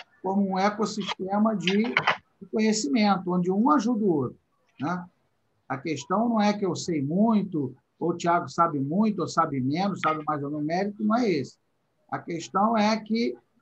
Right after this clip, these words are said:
cada um que sabe um pouquinho, explica um pouquinho que sabe, e aí todo mundo aprende o pouquinho que cada um tem pra oferecer,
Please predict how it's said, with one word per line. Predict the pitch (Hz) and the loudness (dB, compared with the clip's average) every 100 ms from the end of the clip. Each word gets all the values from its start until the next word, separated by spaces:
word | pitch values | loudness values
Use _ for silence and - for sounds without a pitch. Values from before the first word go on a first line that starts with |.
| _ | _
cada | 233 226 240 | 0 4 4
um | 269 | 4
que | 220 | 0
sabe | - 233 220 | 2 2 2
um | 175 | 2
pouquinho, | 226 - 233 247 269 277 - _ _ _ _ _ | 0 0 0 4 4 2 -6 _ _ _ _ _
explica | 220 - 247 240 - | -10 -6 -2 -2 -2
um | |
pouquinho | 247 233 - 220 | 0 0 2 -2
que | 208 | 0
sabe, | 220 - 214 226 220 262 - _ _ _ | -4 4 6 6 4 0 -4 _ _ _
e | 240 | -2
aí | 226 226 | 0 0
todo | 233 226 226 | -2 -2 2
mundo | 214 226 | 2 4
aprende | 226 - 208 214 214 202 214 - _ - | 0 0 -2 2 0 0 -4 -8 _ -14
o | 185 | -6
pouquinho | 208 202 208 202 | -4 -2 0 -2
que | 190 | 0
cada | 202 202 196 | 0 2 0
um | 196 | -2
tem | 180 190 | -4 -6
pra | 202 | -4
oferecer, | 180 190 196 180 151 135 | -4 -2 -4 -4 -4 -6